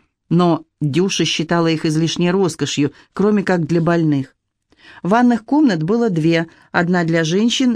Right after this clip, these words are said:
и детей на втором этаже, другая для мужчин,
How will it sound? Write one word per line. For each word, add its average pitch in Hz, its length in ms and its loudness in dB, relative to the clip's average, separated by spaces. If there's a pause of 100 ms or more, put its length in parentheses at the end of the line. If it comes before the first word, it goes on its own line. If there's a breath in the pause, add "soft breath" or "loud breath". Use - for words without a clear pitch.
и 185 80 -2
детей 165 420 -2
на 208 100 0
втором 208 360 -2
этаже, 202 400 -2 (380 loud breath)
другая 185 440 0
для 190 160 -2
мужчин, 156 600 -2